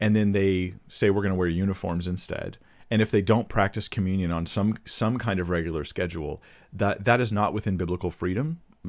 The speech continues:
Um, the baptism issue is commanded. We are to do this. People must be baptized.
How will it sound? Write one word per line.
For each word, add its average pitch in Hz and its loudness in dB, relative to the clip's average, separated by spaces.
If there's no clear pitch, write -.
Um, 90 -2
the 107 0
baptism 110 0
issue 110 -2
is 90 0
commanded. 98 -2
We 110 0
are 95 0
to - -4
do 87 -4
this. 104 -6
People 117 -2
must 92 -2
be 104 -2
baptized. 127 0